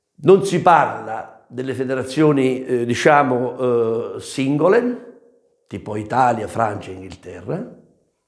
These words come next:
e via dicendo, perché sono le società che devono decidere, come avete sentito in coda al comunicato che potete leggere ovunque, sta, ovunque su internet. Io vi, ve lo invito a leggere su calciogol punto it,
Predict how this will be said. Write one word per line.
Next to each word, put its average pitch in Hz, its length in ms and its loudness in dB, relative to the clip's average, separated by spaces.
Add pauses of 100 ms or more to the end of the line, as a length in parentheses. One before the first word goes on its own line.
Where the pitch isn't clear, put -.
(260)
e - 120 -14
via 95 160 -4
dicendo, 90 680 -8 (1040)
perché 170 800 2
sono 139 320 -2
le 120 140 -4
società - 1000 -4
che 113 160 -8
devono 143 320 0
decidere, 127 480 -2
come 117 160 0
avete 120 240 0
sentito 143 320 2
in 127 160 -2
coda 147 480 4 (680)
al 120 140 -2
comunicato 160 480 2
che 127 120 -2
potete 156 360 0
leggere 147 360 2
ovunque, 160 360 0
sta, 139 180 -2
ovunque 151 540 -2
su 190 140 0
internet. 151 420 0
Io 165 140 4
vi, 147 140 0
ve 139 280 -2
lo 151 120 4
invito 160 300 0
a 147 40 4
leggere 135 400 2
su 123 160 -6
calciogol 143 560 0
punto 156 340 0
it, 143 500 -2